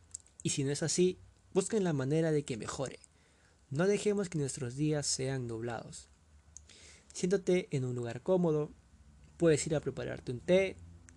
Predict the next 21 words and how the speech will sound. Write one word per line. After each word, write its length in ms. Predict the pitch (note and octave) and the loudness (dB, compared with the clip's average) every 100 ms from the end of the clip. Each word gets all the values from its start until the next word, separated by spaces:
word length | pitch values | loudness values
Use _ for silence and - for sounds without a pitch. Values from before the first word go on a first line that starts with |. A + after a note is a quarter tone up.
| - | -8
una 240 | C#3 B2+ | -4 -2
manzanilla, 920 | A#2+ A#2+ - A#2 D#3 F3 D#3+ D#3 D3+ D3 - - | -4 -4 -4 0 2 4 4 2 0 -4 -10 -8
puedes 320 | - E3 G3 F#3+ | 2 4 4 2
prender 280 | D3+ C#3+ | -2 0
una 200 | D3+ D3 | 0 0
vela 180 | C#3 C3+ | -2 -2
aromática, 720 | C3 C3 D#3+ E3+ F3+ F3 F3 F3 - - - - - | -2 0 -2 -2 -4 -4 -6 -8 -20 -20 -20 -20 0
o 140 | D#3 | 4
lo 160 | E3 F3 | 4 2
que 80 | F3 | 0
sientas 500 | - A3 G#3+ - - | 0 0 0 -4 -2
tú 300 | A3 A3 G#3+ | 0 0 0
que 120 | F#3+ | -4
pueda 260 | F#3 G3 G3 | 0 2 2
relajarte 680 | F3+ D3+ - F#3 F3+ G3 G3+ - - _ _ - | 2 -2 -2 -4 -2 -4 -6 -12 -20 _ _ -2
durante 600 | C#3 D#3+ E3 E3 E3 - - - - _ | 2 2 0 -2 -4 -6 -20 -20 -20 _
unos 300 | - G3 E3+ | 2 4 2
minutos. 520 | D3 B2+ - - - - _ _ - - _ - - _ - | 0 -6 -10 -14 -14 -16 _ _ -20 -20 _ -20 -20 _ -20
Si 200 | - - | -6 -2
lo 120 | C3+ B2+ | 0 0
deseas, 560 | B2 - F#3 F3 F3 | 0 2 4 4 2